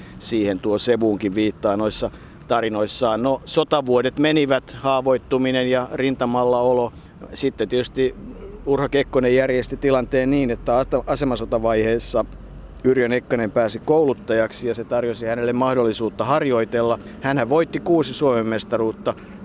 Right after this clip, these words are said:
Kolmekymmentäkuusi, kolmekymmentäyhdeksän huom peräkkäin kaikki ja sitten neljäkymmentäkolme ja neljäkymmentäkuusi. Ja se työura sodan jälkeen, hän siirtyi sitten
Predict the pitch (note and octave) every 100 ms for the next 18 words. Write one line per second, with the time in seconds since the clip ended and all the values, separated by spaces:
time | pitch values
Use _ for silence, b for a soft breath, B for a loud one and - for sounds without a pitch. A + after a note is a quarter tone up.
0 | - C3+ C3 A2 F#2 G#2 A2 D3 C#3 B2
1 | C#3 C3 A#2 A2 G#2 A#2 C#3 C3+ A2+ -
2 | G#2+ B2+ C#3+ G#2+ A#2 C3 A#2 F#2+ F2+ E2+
3 | D3+ D3 - G#2+ A2 A#2+ - B2 B2+ C3
4 | A2+ A2 G#2 A2 C3 C3 A#2 A2 A2+ B2
5 | A#2+ A2+ G#2 G2+ A2 C3+ C#3 A#2 - A2
6 | A2+ A#2 B B B - C#3 F3+ F#3 D#3
7 | C#3 B2+ E3+ D#3 C3 A2+ A2+ A2 - A#2+
8 | A#2 B2 B2+ D3 D3 A#2+ C3 B2+ C#3+ -
9 | C#3